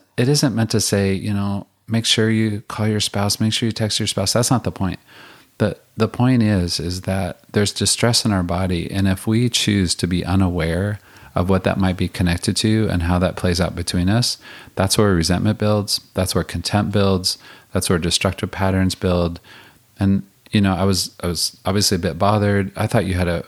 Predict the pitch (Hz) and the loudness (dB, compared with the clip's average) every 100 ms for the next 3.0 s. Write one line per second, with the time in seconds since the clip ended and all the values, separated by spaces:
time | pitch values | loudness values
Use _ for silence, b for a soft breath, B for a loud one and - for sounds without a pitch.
0 | - 95 98 87 - - 101 101 92 - | -4 -2 0 0 -4 -2 2 2 2 0
1 | - 87 98 - - 95 85 85 87 - | 0 -2 -2 -2 -4 -4 -4 -2 -2 0
2 | 90 82 101 98 98 98 90 - 85 80 | -2 -2 0 0 0 -2 -2 -2 -4 -6